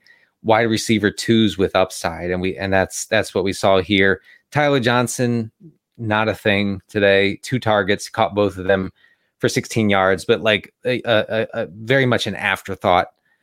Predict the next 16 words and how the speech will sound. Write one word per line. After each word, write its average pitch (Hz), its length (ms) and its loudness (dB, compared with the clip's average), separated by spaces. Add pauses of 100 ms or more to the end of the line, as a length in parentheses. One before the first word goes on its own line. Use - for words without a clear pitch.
(200)
when 117 140 2
it 107 100 0
comes 98 280 -2
to 98 200 -4
the 95 80 -4
Tampa 104 320 -2
pass 92 320 -2
catchers. 95 600 -2 (440)
Um, 87 460 -4 (380)
and 104 100 0
so 107 200 4
I, 104 280 2
I, 131 140 -4
it 120 580 -6
was 120 140 0
a, 110 100 2